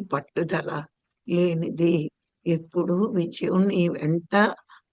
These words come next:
రాదు. ఆ ప్రయత్నం వల్ల ఎవరి వల్ల నువ్వు అవ్వలేదు. అలాగే అపజయం కూడా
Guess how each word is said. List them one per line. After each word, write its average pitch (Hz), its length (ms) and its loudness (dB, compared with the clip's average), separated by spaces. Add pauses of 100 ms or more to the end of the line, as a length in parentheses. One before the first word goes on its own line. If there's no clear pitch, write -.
(120)
రాదు. 147 800 -2 (520)
ఆ 190 200 6
ప్రయత్నం 196 840 2
వల్ల 180 640 -2
ఎవరి 156 420 -4
వల్ల 208 300 4 (160)
నువ్వు 214 240 4
అవ్వలేదు. 190 540 2 (2250)
అలాగే 240 480 4 (200)
అపజయం 269 680 0
కూడా 226 460 2